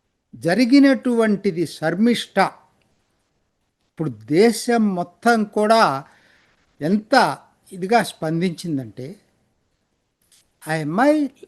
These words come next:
ఫోర్త్ ఇయర్ లా స్టూడెంట్ శర్మిష్ఠ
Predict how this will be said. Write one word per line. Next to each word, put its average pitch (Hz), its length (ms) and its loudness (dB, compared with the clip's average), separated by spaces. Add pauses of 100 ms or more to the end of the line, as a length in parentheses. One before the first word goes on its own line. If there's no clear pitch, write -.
(220)
ఫోర్త్ 262 480 0
ఇయర్ 247 180 -2
లా 160 260 -4
స్టూడెంట్ 127 600 -8 (1400)
శర్మిష్ఠ 180 760 -4